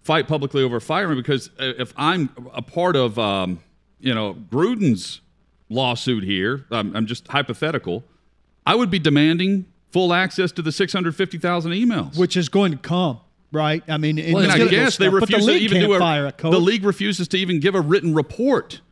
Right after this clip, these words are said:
Speaker 1: on what's going on with Washington.
Speaker 3: Paul, it's only going to come if there is a lawsuit from John Gruden to recover money. And there's something that's discoverable in that
Speaker 1: But the
Speaker 3: where
Speaker 1: fact
Speaker 3: the
Speaker 1: that he
Speaker 3: attorneys
Speaker 2: quit.
Speaker 3: have it.
Speaker 1: That's
Speaker 2: He
Speaker 1: what I'm
Speaker 3: And that's,
Speaker 1: saying. That's what I'm
Speaker 3: that's
Speaker 1: saying. The
Speaker 3: why they
Speaker 1: fact that
Speaker 3: want
Speaker 1: he
Speaker 3: him to
Speaker 1: resigned.
Speaker 3: resign.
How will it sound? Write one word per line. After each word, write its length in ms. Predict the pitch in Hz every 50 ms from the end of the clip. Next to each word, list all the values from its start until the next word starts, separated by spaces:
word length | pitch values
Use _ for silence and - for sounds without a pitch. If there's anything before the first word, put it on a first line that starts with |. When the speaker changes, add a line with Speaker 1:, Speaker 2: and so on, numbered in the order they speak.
| _ _ _ _ _ _ _ _ -
Speaker 1:
on 240 | 147 156 156 151 143
what's 180 | 151 170 143 -
going 220 | - 147 139 131 120
on 140 | 117 117 110
with 140 | 98 98 110
Washington. 360 | 110 104 95 92 - - -
Speaker 3:
Paul, 240 | 156 156 147 135 139
it's 140 | 170 175 -
only 400 | - 151 170 196 208 190 170 151 135
going 260 | 127 147 147 147 139
to 80 | 120 120
come 360 | - - 156 175 180 160 135
if 220 | - 147 160 - -
there 180 | 139 135 135 131
is 220 | 123 123 120 120
a 100 | 123 117 107
lawsuit 680 | 107 113 131 143 160 170 156 - - 143 127 117 -
from 180 | - 120 110 110
John 360 | 101 131 135 131 131 127 123
Gruden 360 | 117 135 151 165 156 135 120 110
to 60 | 117
recover 400 | 107 107 - - 143 123 110 104
money. 340 | 98 113 143 143 113 - - _ _ _ _ _ _ _ _ _ _ -
And 160 | 127 131 135
there's 160 | 139 127 - -
something 380 | - 151 147 - - 139 123 120
that's 260 | 127 127 120 - -
discoverable 1040 | - 117 110 - - - - - 170 170 185 160 170 156 143 127 139 135 131 131 139
in 180 | 156 160 147
that 220 | 135 127 123 120 123
Speaker 1:
But 60 | 143
the 80 | 127 139
Speaker 3:
where 100 | 170 190
Speaker 1:
fact 120 | 151 156
Speaker 3:
the 60 | 147
Speaker 1:
that 0 | 170
he 60 | 233
Speaker 3:
attorneys 180 | 202 170 185 185
Speaker 2:
quit. 180 | 226 285 302 277
Speaker 3:
have 200 | 170 196 208 170
it. 140 | - - -
Speaker 1:
That's 120 | 165 170
Speaker 2:
He 60 | 202
Speaker 1:
what 80 | 208 180
I'm 80 | 190 208
Speaker 3:
And 80 | 226
that's, 100 | 262 294
Speaker 1:
saying. 240 | 269 151 104 82 82
That's 180 | 95 139 - -
what 80 | 147
I'm 60 | 185
Speaker 3:
that's 80 | 190 208
Speaker 1:
saying. 100 | 170 143
The 60 | - 214
Speaker 3:
why 80 | 214
they 60 | 214 214
Speaker 1:
fact 120 | - 180
that 60 | 180
Speaker 3:
want 120 | 190 190 175
Speaker 1:
he 60 | 185
Speaker 3:
him 0 |
to 40 | 180
Speaker 1:
resigned. 320 | 180 180 185 - 143 160 196
Speaker 3:
resign. 320 | 214 247 254 196 104